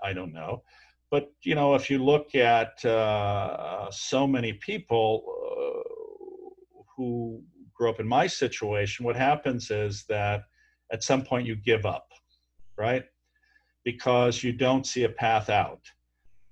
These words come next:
And that's the tragedy. Uh, you know, if you don't have resources, finances, mentors, access, then it looks like you're, uh, standing in front of a wall, uh, that you cannot climb over, you cannot walk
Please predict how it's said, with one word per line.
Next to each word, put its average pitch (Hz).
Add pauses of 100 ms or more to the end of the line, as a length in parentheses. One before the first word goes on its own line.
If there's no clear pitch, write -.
(120)
And 127
that's 135
the 120
tragedy. 123 (600)
Uh, 120
you 127
know, 110
if 123
you 127
don't 120
have 110
resources, 120
finances, 117
mentors, 117 (100)
access, 120 (760)
then 131
it 131
looks 131
like 123
you're, 123
uh, -
standing 131
in 117
front 123
of 113
a 113
wall, 131
uh, 120
that 117
you 117
cannot 127
climb 120
over, 104
you 123
cannot 113
walk 110